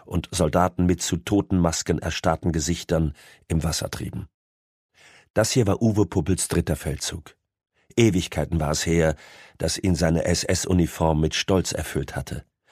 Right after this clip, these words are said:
Und der Rausch, in den ihn Hitlers donnernde Reden im Radio versetzt hatten,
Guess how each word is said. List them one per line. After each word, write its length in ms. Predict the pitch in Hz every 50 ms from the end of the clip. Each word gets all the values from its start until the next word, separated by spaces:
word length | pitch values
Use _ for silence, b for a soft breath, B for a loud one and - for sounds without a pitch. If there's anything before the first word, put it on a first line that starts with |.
| B B B
Und 300 | - 92 85 - - -
der 140 | 82 80 85
Rausch, 380 | 104 120 110 87 - - - B B B B B
in 160 | B 98 95 -
den 200 | 98 95 95 73
ihn 100 | 90 87
Hitlers 560 | 80 87 98 95 - 82 78 73 - - _
donnernde 480 | - 95 95 95 90 87 87 87 80
Reden 300 | 80 95 104 98 82 90
im 160 | - 87 90 82
Radio 340 | 76 87 95 95 90 92
versetzt 520 | 85 - 92 85 80 95 90 - - - 98
hatten, 400 | 95 90 _ - 98 90 82